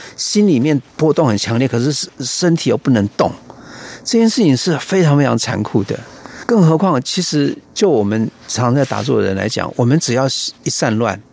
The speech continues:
心静不下来，我们就要起来走一走，我们就要用一些方法使自己心平静下来，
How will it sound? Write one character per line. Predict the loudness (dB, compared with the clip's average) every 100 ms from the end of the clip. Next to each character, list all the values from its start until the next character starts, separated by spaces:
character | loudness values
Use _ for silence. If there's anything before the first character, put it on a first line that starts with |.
| -20 -20 -8
心 | 0 2
静 | 2 2
不 |
下 | 0 -2
来， | -2
我 | -2
们 | -2
就 | -2
要 | -2
起 | -2 -4
来 | -4
走 | -4 -6
一 |
走， | -4 -8 -10 -18 -18 -18 -10 0
我 |
们 | 2
就 | 2
要 | 2 0
用 | 0 0 -2 -4
一 | -2
些 | 0 0
方 | 0 -2
法 | -2 -4
使 | -6 -8
自 | -6 -2
己 | -2
心 | -2 -2 -2
平 | 0 0
静 | 2
下 | 0 -2
来， | -4